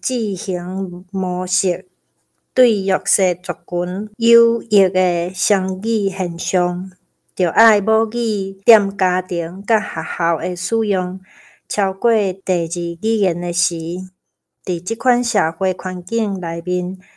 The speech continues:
才有可能发生。第二语言是社会上的强势语言词，弱势语言族群一般讲起来，拢无需要真济的学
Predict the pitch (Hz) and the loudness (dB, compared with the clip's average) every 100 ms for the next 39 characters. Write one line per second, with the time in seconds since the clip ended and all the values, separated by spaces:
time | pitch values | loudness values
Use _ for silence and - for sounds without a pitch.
0 | _ - 220 180 - 208 185 170 175 196 | _ 0 2 2 0 -2 -2 -4 -6 -6
1 | 196 - 190 190 202 202 _ _ _ _ | -4 -2 -2 -2 -6 -10 _ _ _ _
2 | _ _ 208 190 185 190 190 247 240 196 | _ _ 2 4 2 0 2 2 4 4
3 | 175 190 202 - 180 165 190 165 190 180 | 4 2 0 0 0 0 0 0 0 0
4 | 175 190 180 180 185 185 - _ _ 190 | 0 2 2 2 0 -4 -12 _ _ 2
5 | 170 160 160 _ 190 180 175 - 185 175 | 2 0 -6 _ 4 4 2 0 0 0
6 | 175 226 220 160 175 - - 151 170 190 | 2 4 4 4 2 0 -2 -2 0 -2
7 | - _ _ _ 185 180 - - 185 175 | -6 _ _ _ -2 0 0 2 2 2
8 | 175 233 240 202 170 180 196 - 170 - | 2 2 4 4 4 4 2 0 -6 -4
9 | 170 165 175 196 - _ 240 - 220 220 | -2 0 0 -2 -8 _ -2 4 6 6
10 | 220 247 220 202 185 151 90 214 - _ | 4 6 6 6 0 -2 -4 -8 -14 _
11 | _ _ - 202 208 185 151 175 - 190 | _ _ 2 6 6 4 2 -2 -2 2
12 | 220 208 202 185 175 - 156 - 180 170 | 4 4 4 0 0 0 -2 0 -2 -2
13 | - | -4